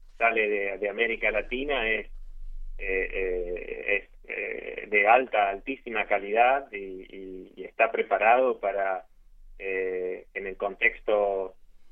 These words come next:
eh, adecuado, en, en, en el conte-, en el mejor contexto, como es,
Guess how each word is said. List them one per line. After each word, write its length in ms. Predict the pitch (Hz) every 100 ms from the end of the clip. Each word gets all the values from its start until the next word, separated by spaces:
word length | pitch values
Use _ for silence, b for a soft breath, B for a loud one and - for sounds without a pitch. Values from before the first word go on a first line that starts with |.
| -
eh, 160 | 98 98
adecuado, 800 | 98 95 135 139 120 120 110
en, 200 | 104 98
en, 240 | 101 98 98
en 140 | 98
el 100 | 98
conte-, 320 | 101 98 107
en 80 | 101
el 80 | 95
mejor 320 | 95 147 147
contexto, 600 | 127 113 113 110 - 131
como 240 | 107 98
es, 100 | 101